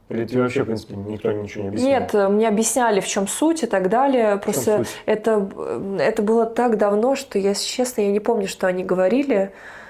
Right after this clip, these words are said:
Speaker 2: А, не, не буду врать, я просто не помню. Но это было,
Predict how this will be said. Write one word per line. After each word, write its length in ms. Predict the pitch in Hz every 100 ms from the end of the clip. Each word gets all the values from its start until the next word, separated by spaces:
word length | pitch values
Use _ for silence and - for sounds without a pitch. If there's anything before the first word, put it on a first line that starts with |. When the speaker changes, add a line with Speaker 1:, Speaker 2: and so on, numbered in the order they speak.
| - - - _ _
Speaker 2:
А, 1300 | 208 196 190 185 185 185 185 185 185 185 185 196 196 202 - - - - _ _ _ _ _ _ _ _
не, 180 | 220 208
не 100 | 196
буду 200 | 220 233
врать, 240 | 220 240 233
я 60 |
просто 280 | 175 190 -
не 60 | 202
помню. 460 | 202 190 185 - -
Но 280 | 208 226 240
это 180 | 226 220
было, 220 | 214 240